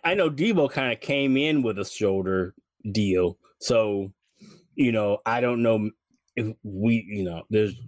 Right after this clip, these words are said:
we don't want, I, I don't wanna speculate on that necessarily, um,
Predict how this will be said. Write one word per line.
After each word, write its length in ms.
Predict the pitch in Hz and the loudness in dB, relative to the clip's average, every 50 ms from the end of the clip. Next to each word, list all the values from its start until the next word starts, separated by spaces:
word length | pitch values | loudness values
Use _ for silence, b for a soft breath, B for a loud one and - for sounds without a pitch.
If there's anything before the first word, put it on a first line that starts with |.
| - | -10
we 140 | 110 107 110 | -4 -2 0
don't 180 | 107 104 101 101 | 0 0 0 -2
want, 160 | 101 98 - | -4 -6 -4
I, 180 | - 101 101 104 - | -4 -4 -4 -4 -2
I 320 | - 120 139 131 123 120 110 _ _ _ - | -2 -2 -2 -2 -4 -6 -8 _ _ _ -2
don't 200 | 120 107 101 98 | -2 -2 0 -2
wanna 200 | 101 104 101 98 | -4 -4 -4 -4
speculate 680 | - - - 110 - - 104 92 98 92 90 90 92 _ _ - | -4 -4 -6 -6 -4 -6 -6 -6 -4 -6 -6 -8 -12 _ _ -4
on 500 | 95 92 92 92 92 92 92 92 92 _ _ _ _ | -2 -2 0 0 0 -2 -2 -4 -4 _ _ _ _
that 420 | 98 98 110 113 107 101 98 - - | -4 -2 0 0 0 0 -2 -6 -8
necessarily, 880 | 98 92 - 90 87 - - 101 95 92 92 90 90 90 90 90 90 _ _ B B B B B B B _ | -8 -8 -8 -10 -10 -4 -2 -2 0 2 2 2 2 0 -4 -6 -8 _ _ B B B B B B B _
um, 380 | 98 98 98 95 95 92 95 | -4 -2 0 0 -2 -4 -4